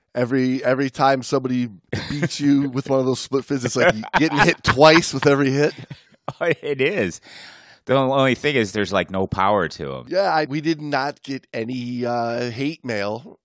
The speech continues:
Speaker 1: for our, uh, Finn episode of Beating the Dead Horse about how w-, we actually move underwater last week. I'm gonna take that as the people actually are starting to, uh, think that old Jamesy and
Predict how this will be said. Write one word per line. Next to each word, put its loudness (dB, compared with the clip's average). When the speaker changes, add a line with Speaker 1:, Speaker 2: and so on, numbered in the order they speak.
Speaker 1:
for -8
our, -6
uh, -8
Finn -4
episode -4
of -6
Beating -10
the -14
Dead -6
Horse -6
about -6
how -2
w-, -20
we -10
actually -8
move -8
underwater -2
last -8
week. -18
I'm 2
gonna -2
take -4
that -4
as -6
the -8
people -10
actually -10
are -12
starting -6
to, -2
uh, 2
think -8
that 0
old 2
Jamesy -4
and -8